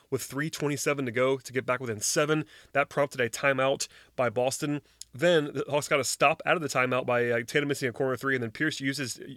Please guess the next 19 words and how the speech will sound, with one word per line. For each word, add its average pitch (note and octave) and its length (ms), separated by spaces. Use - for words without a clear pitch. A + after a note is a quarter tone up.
Pierce D3+ 300
to, D#3 80
decided - 340
to B2 100
call C#3 120
a - 20
timeout, C3 300
which, C3 180
which D3+ 220
felt G#3+ 180
kinda E3 160
weird, C3 380
but D3 80
it's C3+ 80
one E3+ 100
of F3+ 80
those - 80
timeouts C#3+ 360
where B2 260